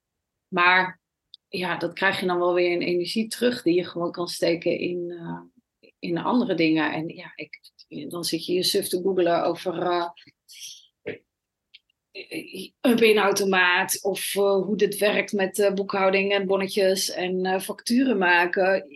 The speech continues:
Ja, terwijl ik toen had ik gewoon veel meer in kunnen zetten op mijn netwerk en al die collega's die ik nu ken,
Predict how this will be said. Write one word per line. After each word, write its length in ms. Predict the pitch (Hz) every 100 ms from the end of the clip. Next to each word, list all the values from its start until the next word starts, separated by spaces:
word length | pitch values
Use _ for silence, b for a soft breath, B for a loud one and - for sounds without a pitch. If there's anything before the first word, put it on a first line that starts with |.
| -
Ja, 460 | - 190 214 208 175
terwijl 280 | 180 190 196
ik 140 | 196
toen 260 | - 220 214
had 200 | 202 214
ik 100 | -
gewoon 440 | - 214 214 208 208
veel 320 | - 220 226
meer 280 | 220 220 -
in 160 | 214
kunnen 240 | 220 220 214
zetten 260 | 214 220
op 60 | 190
mijn 120 | 196
netwerk 540 | 208 226 196 185 190
en 240 | - 196 190
al 140 | 196
die 100 | 202
collega's 500 | - 202 208 214 208
die 80 | 196
ik 100 | 190
nu 140 | 202
ken, 580 | 208 208 196 196 196 190